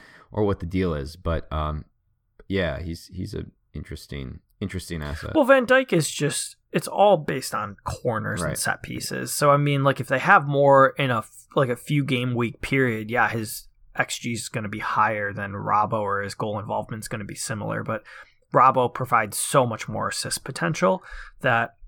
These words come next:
Speaker 2: I, I would prefer Robbo.
Speaker 1: Okay. Yeah, I think so. Uh, okay, so here's this great question from Wilson. Love in the time of covid. Will we see Greenwood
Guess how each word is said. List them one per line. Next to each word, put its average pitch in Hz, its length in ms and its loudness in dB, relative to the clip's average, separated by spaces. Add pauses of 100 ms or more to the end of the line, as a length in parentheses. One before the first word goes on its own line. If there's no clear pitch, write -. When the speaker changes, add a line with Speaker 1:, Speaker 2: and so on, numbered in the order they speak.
(180)
Speaker 2:
I, 143 140 0 (140)
I 147 100 8
would 123 180 -4
prefer 107 460 -2
Robbo. - 320 -4
Speaker 1:
Okay. 165 120 -10 (680)
Yeah, - 160 0 (260)
I - 60 -8
think 67 180 -10
so. - 220 -12 (560)
Uh, 120 340 8 (100)
okay, 123 280 4
so 110 120 -2
here's 110 260 0
this 107 160 -2
great 95 220 0
question 87 300 -2
from 82 180 -4
Wilson. 82 520 -4
Love 131 680 6 (320)
in 104 160 2
the 104 100 0
time 101 680 -2 (180)
of 90 140 -6
covid. 76 480 -6 (1300)
Will 123 120 2
we 143 80 6
see 165 220 0
Greenwood 139 640 4